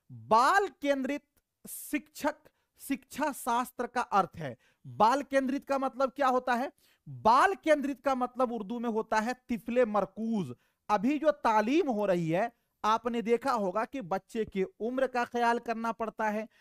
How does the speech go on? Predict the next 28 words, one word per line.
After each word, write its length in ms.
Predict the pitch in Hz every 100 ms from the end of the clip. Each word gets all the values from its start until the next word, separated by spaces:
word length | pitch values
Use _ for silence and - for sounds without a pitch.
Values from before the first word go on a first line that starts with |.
| _ -
बच्चे 360 | 208 - 247
के 200 | 233 214
जहन 340 | 151 156 185 269
का 160 | 269
ख्याल 320 | 254 254 240 240
करना 300 | 233 214 220
पड़ता 340 | 220 220 208
है, 160 | 202 202 _ _ _
उसके 380 | 285 302 - 339
अनुसार 760 | 381 - 254 269 262 262 254 247
ही 180 | 262 311
साथियों 440 | 247 226 233 247
हमें 300 | 202 226 277 - _
शिक्षा 440 | - 247 - 254 247
प्रणाली 480 | 240 226 214 208
को 160 | 208 254
क्या 180 | 254 220
करना 280 | 196 185 196
है, 100 | 254
तैयार 380 | - 202 170 165
करना 260 | 170 170
पड़ता 300 | 175 180 185
है। 100 | 180 - - - _ _ _ _ _ _ _ _ _ _
तो 60 | 226
बाल 400 | 156 226 277 370
केंद्रित 500 | - 294 285 302 -
शिक्षा, 680 | - 254 - - - 294 269
शिक्षा 580 | - 247 - - 277